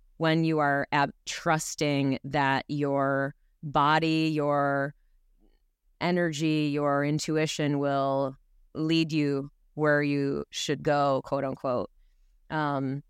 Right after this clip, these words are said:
so yeah, it's not even like anything major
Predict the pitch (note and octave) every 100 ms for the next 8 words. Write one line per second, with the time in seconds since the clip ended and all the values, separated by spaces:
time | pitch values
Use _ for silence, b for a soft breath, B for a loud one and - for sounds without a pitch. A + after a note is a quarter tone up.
0 | _ - G3+ F#3+ A3+ D#3 - G#3+ A3 G#3
1 | G#3 F#3+ F3+ - F3 F#3 - E3+ D#3+ E3
2 | D#3+ D#3+ D3+ D3 C#3+